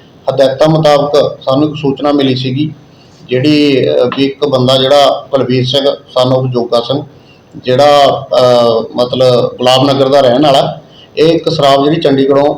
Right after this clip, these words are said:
ਲੈ ਕੇ ਆ ਰਿਹਾ। ਸੋ ਅਸੀਂ ਸੀਨੀਅਰ ਅਫਸਰਾਂ ਦੇ ਧਿਆਨ 'ਚ ਲਿਆਂਦਾ ਤੇ ਸੀਨੀਅਰ ਅਫਸਰਾਂ ਨੇ ਸਾਡੀਆਂ ਟੀਮਾਂ ਬਣਾਈਆਂ। ਸਾਡੇ ਏ ਐਸ ਆਈ ਮਹਿੰਦਰਪਾਲ ਦੀ ਟੀਮ ਨੂੰ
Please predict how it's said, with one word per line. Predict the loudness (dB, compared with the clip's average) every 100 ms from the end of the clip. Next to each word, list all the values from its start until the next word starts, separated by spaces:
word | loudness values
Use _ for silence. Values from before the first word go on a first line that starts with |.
| -2
ਲੈ | 0 0
ਕੇ | 0 0
ਆ | 0
ਰਿਹਾ। | 0 -6 -14 -20 -20 _ -4
ਸੋ | -2
ਅਸੀਂ | 0 0
ਸੀਨੀਅਰ | 2 2 2
ਅਫਸਰਾਂ | 2 0 0
ਦੇ | 0
ਧਿਆਨ | 0 0 0
'ਚ |
ਲਿਆਂਦਾ | 0 0 2 2
ਤੇ | 0 -2
ਸੀਨੀਅਰ | -2 2 2 2
ਅਫਸਰਾਂ | 0 -2
ਨੇ |
ਸਾਡੀਆਂ | -2 -2 -2
ਟੀਮਾਂ | -2 -2 -2
ਬਣਾਈਆਂ। | -2 -2 -4 -6 -12 -20 -20 -10
ਸਾਡੇ | -2 0 2 2 2
ਏ | 0 2 0
ਐਸ | 0 0
ਆਈ |
ਮਹਿੰਦਰਪਾਲ | 0 0 0 2 2 2
ਦੀ | -2
ਟੀਮ | -2 0
ਨੂੰ | 0 -2